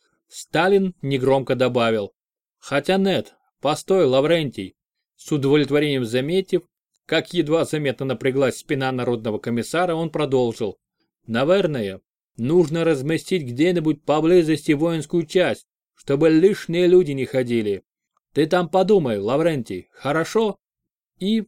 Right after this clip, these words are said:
довольный эффектом, махнул рукой. "Иди, иди, поздно уже. Выспись хорошо. Завтра у тебя будет очередной трудный день". Берия вышел и, осторожно прикрыв за собой дверь,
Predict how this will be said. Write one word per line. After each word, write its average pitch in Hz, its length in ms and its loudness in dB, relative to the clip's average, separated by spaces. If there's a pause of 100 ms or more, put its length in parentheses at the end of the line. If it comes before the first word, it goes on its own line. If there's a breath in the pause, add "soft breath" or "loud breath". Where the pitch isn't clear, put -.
(100)
довольный 120 640 0
эффектом, 175 640 -2
махнул 151 440 -4
рукой. 120 480 -2 (580)
"Иди, 160 540 2
иди, 135 320 0 (340)
поздно 170 440 0
уже. 123 360 -2 (460)
Выспись 175 540 2
хорошо. 147 580 -2 (480)
Завтра 135 560 -4
у 151 100 0
тебя 143 400 -2
будет 151 400 0 (120)
очередной 147 680 0
трудный 156 480 -2
день". 135 400 -2 (640)
Берия 127 500 2
вышел 175 540 -2 (320)
и, 190 260 -4 (200)
осторожно 127 600 -2
прикрыв 131 400 0
за 117 120 -6
собой 117 340 -2
дверь, 151 360 -2